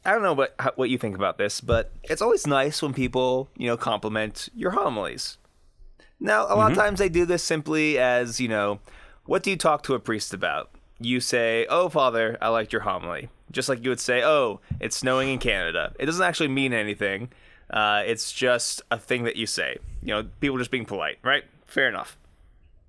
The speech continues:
Speaker 1: And then sometimes they actually wanna, you know, thank you for your homily. Like, the Holy Spirit struck them in a certain way. And, uh, that's very nice. Either way, it's nice. It's a nice experience. But the
Speaker 2: Mm-hmm.
Speaker 1: one thing we don't get so much is critiques of our homilies.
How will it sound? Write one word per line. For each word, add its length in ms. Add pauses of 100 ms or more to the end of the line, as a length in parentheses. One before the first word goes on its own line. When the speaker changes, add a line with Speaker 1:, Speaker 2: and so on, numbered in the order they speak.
(140)
Speaker 1:
And 60
then 100
sometimes 520
they 160
actually 240
wanna, 300
you 40
know, 280
thank 260
you 100
for 140
your 100
homily. 320
Like, 180
the 60
Holy 160
Spirit 320
struck 240
them 160
in 60
a 40
certain 320
way. 260 (380)
And, 240
uh, 180
that's 180
very 180
nice. 240
Either 220
way, 260 (320)
it's 160
nice. 420 (800)
It's 120
a 20
nice 160
experience. 580 (580)
But 120
the 60
Speaker 2:
Mm-hmm. 80
Speaker 1:
one 120
thing 140
we 100
don't 300
get 200
so 220
much 340
is 240
critiques 800 (320)
of 140
our 120
homilies. 600